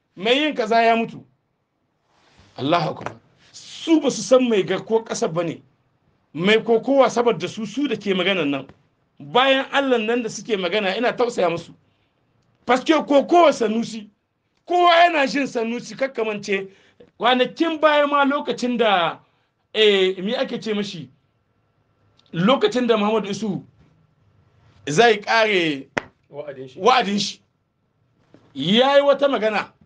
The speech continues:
Speaker 1: a wannan zauren taro da an kai, inda ya kawo zancen cewa yana kira.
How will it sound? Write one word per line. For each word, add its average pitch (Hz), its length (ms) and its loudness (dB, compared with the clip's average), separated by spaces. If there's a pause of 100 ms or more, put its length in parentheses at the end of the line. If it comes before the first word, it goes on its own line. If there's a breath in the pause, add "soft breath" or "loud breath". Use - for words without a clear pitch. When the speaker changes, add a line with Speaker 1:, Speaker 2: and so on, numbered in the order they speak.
(180)
Speaker 1:
a 175 120 0
wannan 214 600 0 (600)
zauren 175 520 2 (300)
taro 196 300 4
da 208 140 0
an 143 100 -10
kai, 131 180 -12 (520)
inda 254 260 -2
ya 226 200 2
kawo 240 360 2
zancen 240 400 -4
cewa 185 460 2 (680)
yana 208 720 2
kira. 240 360 0